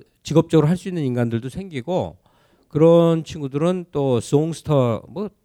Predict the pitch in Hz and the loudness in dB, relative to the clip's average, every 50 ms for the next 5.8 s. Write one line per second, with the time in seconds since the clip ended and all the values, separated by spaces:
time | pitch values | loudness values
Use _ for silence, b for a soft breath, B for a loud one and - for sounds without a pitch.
0 | - - - - 143 156 151 196 196 185 - 156 127 107 - - 147 151 143 - | -16 -10 0 0 0 0 0 -4 -6 -4 -2 -2 -2 -2 -2 -4 -4 -4 -6 -10
1 | - 127 101 - - 127 147 143 127 - _ _ - - 143 - 151 160 151 139 | -8 -8 -8 -8 -8 -12 -12 -12 -12 -16 _ _ -6 -4 -4 -4 -2 -2 -2 0
2 | 120 113 110 107 101 92 87 90 80 - - 160 202 b b b b b b b | -2 -2 -4 -8 -10 -12 -12 -12 -12 -12 -12 -14 -14 b b b b b b b
3 | b b - 151 180 190 202 202 165 151 135 120 - 127 117 117 135 123 160 156 | b b 0 0 2 2 0 2 2 0 0 -2 -4 -8 -10 -10 -4 -4 -4 -4
4 | 131 104 95 85 85 - _ 80 104 120 135 151 147 139 131 - 131 123 113 - | -4 -6 -8 -8 -10 -12 _ -10 -8 -4 -2 0 0 0 0 0 0 -2 -2 -2
5 | 131 120 123 - - 120 101 107 123 120 - 135 110 110 120 | -6 -6 -6 -6 -8 -8 -8 -8 -10 -10 -10 -10 -10 -10 -12